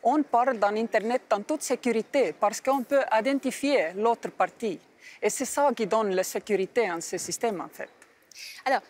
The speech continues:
Speaker 2: vous êtes connu pour vos avantages technologiques, on le disait, en Estonie, mais, euh, vos risques de cyberattaque sont forts aussi. Ça est, c'est arrivé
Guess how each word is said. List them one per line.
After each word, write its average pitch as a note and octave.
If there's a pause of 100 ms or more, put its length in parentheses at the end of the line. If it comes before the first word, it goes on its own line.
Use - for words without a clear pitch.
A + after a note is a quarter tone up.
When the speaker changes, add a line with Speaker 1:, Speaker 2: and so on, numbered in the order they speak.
(100)
Speaker 2:
vous C4
êtes D4
connu C#4
pour G#3+
vos G#3+
avantages G#3
technologiques, G#3
on G#3
le F#3+
disait, G#3
en G#3
Estonie, G#3
mais, B3+ (460)
euh, G#3
vos G3+
risques F#4
de C#4+
cyberattaque D#4
sont -
forts D#4+
aussi. D4+
Ça D#4
est, C#4+
c'est -
arrivé B3+